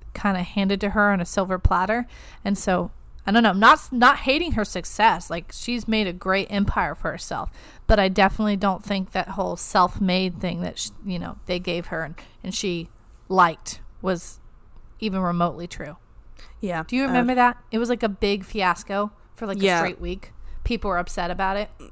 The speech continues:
Speaker 2: Yeah, a lot of people were upset about it, and I could see why. I mean, you're a Kardashian, or you're a Jenner. Obviously, you're gonna be famous for something, and then
Speaker 1: Yeah.
Speaker 2: obviously you're gonna have lots of money because of it.
Speaker 1: I don't understand the hate, though, that surrounds the family. Like, if you don't like 'em, don't watch 'em. But there
Speaker 2: Yeah.
Speaker 1: are plenty of people that are famous that probably don't deserve to be famous,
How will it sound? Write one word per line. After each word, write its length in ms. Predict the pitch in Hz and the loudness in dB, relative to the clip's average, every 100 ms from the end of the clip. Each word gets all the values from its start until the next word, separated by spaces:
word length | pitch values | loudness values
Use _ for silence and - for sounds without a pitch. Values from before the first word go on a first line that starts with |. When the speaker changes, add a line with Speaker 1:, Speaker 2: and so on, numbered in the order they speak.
| - | -14
Speaker 2:
Yeah, 280 | 190 175 156 | -8 -6 -4
a 20 | |
lot 180 | 160 160 | -4 -4
of 60 | |
people 240 | - 165 156 | -6 -8 -4
were 100 | 147 | -4
upset 300 | - - 143 | -6 -8 -8
about 240 | 160 156 | -6 -6
it, 160 | 160 160 | -6 -6
and 120 | 165 | -4
I 80 | 170 | -4
could 180 | 170 165 | -4 -4
see 160 | - 175 | -2 0
why. 560 | 165 170 160 160 170 - - - - - | 2 4 4 0 -6 -14 -20 -20 -18 -8
I 80 | |
mean, 220 | 170 170 170 | -4 -2 0
you're 200 | 170 160 | 0 0
a 40 | |
Kardashian, 720 | - 175 165 156 160 160 156 | 0 0 2 -2 -2 -6 2
or 100 | 165 | 6
you're 180 | 202 196 | 8 6
a 60 | 190 | 4
Jenner. 540 | 190 170 165 151 180 - - | 2 0 -2 -4 -8 -8 -6
Obviously, 440 | 170 175 160 170 | -4 -4 -4 -6
you're 100 | 160 | -4
gonna 180 | 165 160 | -4 -4
be 140 | 156 156 | -6 -8
famous 440 | 160 156 156 156 | -6 -6 -6 -8
for 120 | 170 | -6
something, 520 | 160 160 156 151 151 147 | -4 -6 -4 -6 -4 -4
and 120 | 147 | -4
then 100 | 151 | -4
Speaker 1:
Yeah. 40 | |
Speaker 2:
obviously 360 | 151 156 - 160 | -6 -6 -6 -6
you're 100 | 139 | -6
gonna 140 | 160 | -6
have 100 | 160 | -6
lots 220 | - - - | -6 -8 -10
of 60 | |
money 140 | - - | -12 -14
because 320 | - - - | -14 -14 -14
of 80 | - | -14
it. 120 | - - | -16 -4
Speaker 1:
I 80 | 226 | 0
don't 240 | 220 262 247 | 4 6 6
understand 480 | 208 190 196 190 | 2 0 0 0
the 60 | 165 | -2
hate, 320 | 190 180 - | -6 -8 -8
though, 220 | - 160 156 | -10 -10 -10
that 180 | 170 160 | -8 -8
surrounds 440 | 170 165 156 - | -6 -8 -8 -12
the 60 | 208 | -8
family. 400 | 190 147 160 156 | -8 -8 -10 -8
Like, 240 | 170 - | -8 -8
if 100 | 202 | -2
you 80 | 254 | 2
don't 140 | 277 | 4
like 180 | 220 208 | 4 2
'em, 80 | 202 | 2
don't 180 | 185 165 | 0 0
watch 280 | 170 160 - | 0 -2 -6
'em. 180 | 170 175 | -10 -4
But 200 | 175 170 | -4 -2
there 180 | 185 208 | 0 2
Speaker 2:
Yeah. 40 | 226 | 4
Speaker 1:
are 40 | |
plenty 300 | - 214 208 | 4 4 2
of 80 | 196 | 2
people 260 | 202 196 | 0 2
that 160 | 190 170 | 2 2
are 60 | 170 | 0
famous 480 | - 170 202 233 - | -2 2 2 2 2
that 320 | - - - | 2 2 2
probably 500 | - 180 190 202 202 | 2 4 4 2 0
don't 320 | - 190 185 | -2 -2 0
deserve 380 | 208 185 220 262 | -2 2 2 2
to 80 | 277 | 0
be 140 | 285 | 0
famous, 560 | - 285 285 277 - | 2 2 2 2 -2